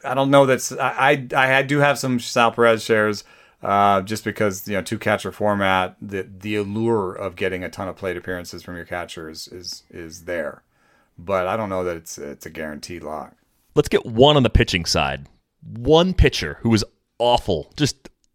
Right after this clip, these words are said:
Speaker 2: awful in the shortened season that you believe in. Because it'd be weird to only talk about hitters here, right? We gotta throw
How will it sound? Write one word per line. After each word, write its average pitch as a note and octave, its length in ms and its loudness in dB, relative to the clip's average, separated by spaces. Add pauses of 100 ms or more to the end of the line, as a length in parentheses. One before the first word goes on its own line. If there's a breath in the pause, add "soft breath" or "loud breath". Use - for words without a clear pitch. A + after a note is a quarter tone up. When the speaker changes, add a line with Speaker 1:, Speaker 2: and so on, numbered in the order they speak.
(100)
Speaker 2:
awful C3+ 460 4
in F#2+ 60 4
the F#2+ 80 2
shortened F2+ 380 2
season F2 400 2
that E2+ 100 -2
you E2+ 100 0
believe D#2 380 0
in. C2 180 -12 (560)
Because C#3 200 2
it'd B2 120 4
be A#2+ 100 4
weird G#2 380 6
to - 60 0
only A2 420 6
talk D#2 280 0
about C#2 220 -8
hitters C2 360 -10
here, - 240 -16 (200)
right? B2+ 220 -4
We C3 80 -6
gotta A#2+ 200 4
throw D2+ 440 -2